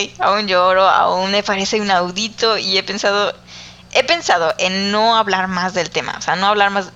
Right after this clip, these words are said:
más del tema de los testigos de Jehová en mi canal, porque, como dije antes, si, si hice el video so-, es-, hice videos sobre ese tema fue por como una necesidad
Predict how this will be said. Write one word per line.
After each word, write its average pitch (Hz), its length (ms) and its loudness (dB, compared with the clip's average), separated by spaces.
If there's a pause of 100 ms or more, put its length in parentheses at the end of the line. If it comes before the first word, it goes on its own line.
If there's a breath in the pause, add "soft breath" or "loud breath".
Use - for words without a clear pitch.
(140)
más 190 200 -2
del 190 100 -8
tema 185 200 -2
de 170 60 2
los 208 80 -4
testigos 170 220 -4
de 160 80 -4
Jehová 151 200 0
en 147 60 -6
mi 156 100 -6
canal, - 340 -4 (440 loud breath)
porque, 175 640 0 (840)
como 190 120 0
dije 196 200 0
antes, 196 320 -2
si, 180 520 -6
si 170 460 -6
hice 190 280 -2
el 156 100 -4
video 160 260 0
so-, - 280 -4
es-, - 200 -2
hice 240 400 -2
videos 202 300 2
sobre 170 280 0
ese 175 180 -4
tema 151 260 -2
fue 151 240 -4
por 156 360 -2
como 139 200 -6
una 147 140 -2
necesidad 143 680 -2